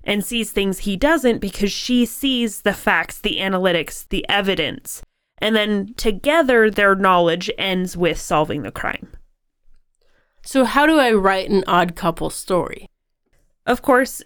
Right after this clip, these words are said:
Speaker 1: your main characters are most likely going to be the odd couple.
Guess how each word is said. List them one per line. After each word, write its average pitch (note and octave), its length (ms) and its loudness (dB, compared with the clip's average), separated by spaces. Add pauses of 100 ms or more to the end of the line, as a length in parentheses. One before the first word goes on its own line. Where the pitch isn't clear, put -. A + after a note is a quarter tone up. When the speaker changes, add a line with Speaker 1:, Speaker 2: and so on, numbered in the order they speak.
(120)
Speaker 1:
your G#3 580 2
main D4+ 260 2
characters A#3+ 680 4
are A3 220 4
most G#3+ 480 2
likely F3+ 420 0
going F#3 340 2
to B3 140 -6
be A3 380 -2
the G3 340 -4
odd D#3 240 -2
couple. - 400 -6